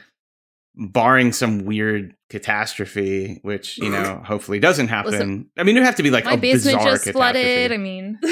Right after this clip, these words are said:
Speaker 1: Right.
Speaker 2: <laughs> yeah.
Speaker 1: Um, yeah, I think
Speaker 2: So
Speaker 1: you're good.
Speaker 2: I don't know.
Speaker 1: You're good.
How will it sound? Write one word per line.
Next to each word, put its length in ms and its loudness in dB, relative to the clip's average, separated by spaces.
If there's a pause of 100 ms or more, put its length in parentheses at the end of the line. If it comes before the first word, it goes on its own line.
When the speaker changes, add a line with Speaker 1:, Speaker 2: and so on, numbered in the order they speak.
Speaker 1:
Right. 340 -2 (100)
Speaker 2:
<laughs> 80 -20
yeah. 400 -6
Speaker 1:
Um, 540 -2 (380)
yeah, 240 2
I 100 -2
think 180 -2
Speaker 2:
So 100 6
Speaker 1:
you're 80 6
good. 80 4
Speaker 2:
I 20 2
don't 120 0
know. 280 -2
Speaker 1:
You're 120 -6
good. 320 -2